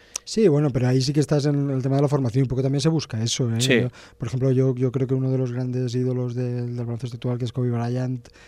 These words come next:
Speaker 1: tiene una dicción bastante, bastante, bastante, eh, estándar.
Speaker 2: No sabría yo
Speaker 1: Por
Speaker 2: qué
Speaker 1: ejemplo.
Speaker 2: decirte. Yo, yo te diría que peor, ah, no sé, peores. Yo Kobe Bryant, eh,
Speaker 1: Peores
Speaker 2: Kobe
Speaker 1: no, no, al contrario, que digo, que,
Speaker 2: eh,
Speaker 1: que Kobe
Speaker 2: eh,
Speaker 1: es un tío con un, con una
Speaker 2: hombre,
Speaker 1: dicción, con una
Speaker 2: Kobe Bryant es súper correcto. Kobe Bryant
Speaker 1: Por eso
Speaker 2: habla
Speaker 1: es.
Speaker 2: italiano, español y inglés.
Speaker 1: Sí, por eso lo digo, que es un señor que, bueno,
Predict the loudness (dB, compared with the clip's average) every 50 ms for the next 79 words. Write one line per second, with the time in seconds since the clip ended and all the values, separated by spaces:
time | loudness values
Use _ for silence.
0 | -20 -20 -20 -20 _ _ _ -6 -2 -2 0 0 0 0 -2 -2 -2 -2 -2 -2
1 | -4 -4 -6 -4 -2 -2 0 0 0 0 -2 -2 -4 -6 -6 -6 -6 -6 -6 -6
2 | -6 -4 -4 -4 -4 -4 -4 -6 -6 -8 -8 -8 -8 -8 -8 -8 -8 -8 -8 -8
3 | -10 -10 -8 -6 -4 -4 -2 -4 -6 -8 -10 _ -6 -6 -4 -4 -6 -8 -12 -16
4 | -20 -16 -10 -8 -8 -8 -6 -4 -4 -2 -2 -2 -2 -6 -10 -16 -20 _ _ _
5 | _ _ -20 -20 -20 -20 -20 -20 -20 _ _ _ -2 4 8 10 12 12 12 12
6 | 10 8 6 6 6 4 4 4 4 4 4 4 4 2 0 -2 -2 0 0 2
7 | 4 6 6 6 6 6 6 6 4 4 4 4 4 4 2 0 0 -2 2 2
8 | 2 2 4 4 6 6 4 4 2 2 4 4 4 6 6 6 6 6 6 4
9 | 4 4 4 4 4 6 6 8 8 10 10 10 10 8 10 10 8 8 6 4
10 | 4 6 6 6 6 6 6 4 4 4 4 4 4 4 4 6 8 10 10 10
11 | 10 8 8 6 6 6 4 4 4 4 6 6 6 6 6 4 4 2 0 0
12 | 0 2 2 4 4 4 2 2 2 0 2 2 4 4 4 4 2 2 0 0
13 | -2 -2 0 -2 -2 0 2 2 2 2 2 2 2 2 4 2 2 2 0 -2
14 | -2 -2 0 2 2 2 2 0 0 0 0 0 0 0 0 0 0 2 2 2
15 | 4 4 4 4 6 6 4 4 2 2 2 2 0 0 -2 -4 -4 -4 -4 -4
16 | -2 -2 -4 -4 -4 -4 -4 -4 -4 0 4 4 6 6 6 4 4 4 4 6
17 | 6 6 6 4 2 0 -2 -2 -2 -2 -2 -2 -2 -2 -2 -2 -2 -2 -2 0
18 | -2 -2 -4 -6